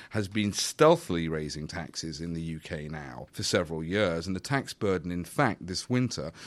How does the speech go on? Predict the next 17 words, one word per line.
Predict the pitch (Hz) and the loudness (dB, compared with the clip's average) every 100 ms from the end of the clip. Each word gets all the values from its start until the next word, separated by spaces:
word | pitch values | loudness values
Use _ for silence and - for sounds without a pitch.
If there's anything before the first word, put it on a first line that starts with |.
| - | -10
was | 95 85 | -6 -6
greater | 90 101 104 156 160 87 69 - _ | -4 0 6 6 4 -2 -4 -10 _
in | - 87 85 | -4 -2 0
Great | 95 87 - | 0 0 -2
Britain | 92 90 95 | -6 -2 0
than | 92 | 0
it | 85 | 2
was, | 101 87 | 2 2
amazingly, | 90 92 82 85 87 82 | 2 2 2 0 -2 -2
in | 78 | -4
Germany, | 82 127 123 95 82 | 2 4 6 4 0
which | 80 80 | -6 -8
has | 82 | -8
had | 80 92 92 | -8 -8 -6
notoriously | 92 - - 135 101 76 - 87 78 | -6 -6 -2 0 0 -2 -6 -6 -6
high | 90 78 | -6 -8
taxes. | - 90 - - 64 - | -8 -10 -10 -14 -14 -16